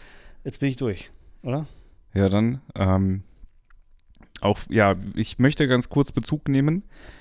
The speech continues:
Speaker 2: Ich möchte die ersten Minuten, das sind immer so heilige Minuten in diesem Podcast, weil da hören die meisten noch zu und sind wach.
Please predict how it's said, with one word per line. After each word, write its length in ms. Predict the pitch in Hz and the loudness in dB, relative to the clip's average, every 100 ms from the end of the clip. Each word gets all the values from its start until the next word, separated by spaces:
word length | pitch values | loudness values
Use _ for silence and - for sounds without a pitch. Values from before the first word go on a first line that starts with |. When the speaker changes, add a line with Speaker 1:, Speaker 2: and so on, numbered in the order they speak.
| - | -8
Speaker 2:
Ich 80 | - | 0
möchte 240 | 135 139 | 0 0
die 100 | 117 | -2
ersten 260 | 78 - 135 | -2 0 2
Minuten, 280 | 120 131 - | 2 2 0
das 120 | 110 | 0
sind 100 | 135 | 0
immer 140 | 120 | 0
so 120 | 104 101 | 0 0
heilige 300 | 104 143 147 | 0 0 2
Minuten 300 | 143 151 135 | 0 0 0
in 120 | 127 | 0
diesem 200 | 120 123 | 0 -2
Podcast, 480 | 135 - 139 143 - | -2 -4 -8 -4 0
weil 80 | |
da 80 | 101 | 2
hören 140 | 101 110 | 4 4
die 40 | |
meisten 320 | 101 104 - | 2 0 -2
noch 160 | 101 - | -4 -4
zu 140 | - 147 | -6 -4
und 140 | 123 | -2
sind 180 | 98 185 | 0 0
wach. 240 | - - | -2 -4